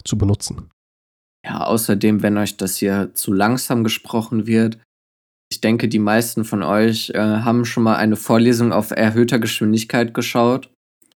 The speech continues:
Speaker 2: Diese Funktion gibt es natürlich auch bei eurem Podcast-Player eurer Wahl.
Speaker 1: Da muss man allerdings aufpassen, wenn man das zu oft macht. Also falls ihr jetzt zu oft uns in erhöhter Geschwindigkeit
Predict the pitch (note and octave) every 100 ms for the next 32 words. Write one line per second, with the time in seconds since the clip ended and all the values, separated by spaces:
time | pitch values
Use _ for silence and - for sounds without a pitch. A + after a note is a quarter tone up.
0 | _ _ _ _ _ _ B2 A2+ A2 A2
1 | A2 G#2 G#2 - - G2+ G2 - G#2 G2
2 | F#2 G2+ - F#2+ G2 F2+ F2+ G2 - F#2+
3 | - F#2+ G2 G2 F#2 _ - G2+ G2 F#2
4 | - - G3 - _ _ _ _ _ -
5 | G#2+ A#2+ A#2 G#2+ G2+ F#2+ A2+ C#3 - C3
6 | C3 A2+ A2+ G#2+ - - C3+ - E3 F3
7 | - A2+ - C#3 A#2 G#2 - - C3 -
8 | D#3 - - E3 D#3 E3+ - C3+ C3 -
9 | A2+ B2 B2+ G#2+ - F3 D3+ - - G2
10 | F#2+ -